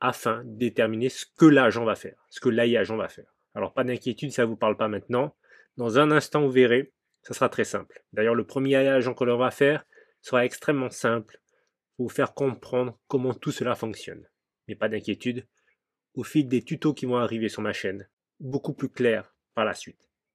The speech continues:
Et en quelques tutos, même à la fin de celui-là, vous verrez comment créer un A I agent et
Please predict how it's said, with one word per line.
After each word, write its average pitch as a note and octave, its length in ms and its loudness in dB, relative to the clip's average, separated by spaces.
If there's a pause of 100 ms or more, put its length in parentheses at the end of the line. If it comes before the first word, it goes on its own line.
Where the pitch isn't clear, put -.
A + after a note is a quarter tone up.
(380)
Et B2+ 40 -8
en A2 100 -2
quelques G3 380 4
tutos, A#2+ 380 -6 (100)
même C#3+ 260 2 (160)
à B2+ 100 0
la B2 120 2
fin G#3 160 2
de F#3+ 80 2
celui-là, G2+ 420 -6 (120)
vous C3+ 120 -4
verrez D3 300 6
comment C3+ 240 0
créer G2+ 240 -2
un G2+ 140 -4
A B2+ 40 0
I D3+ 120 2
agent A2 280 0 (360)
et C3+ 240 2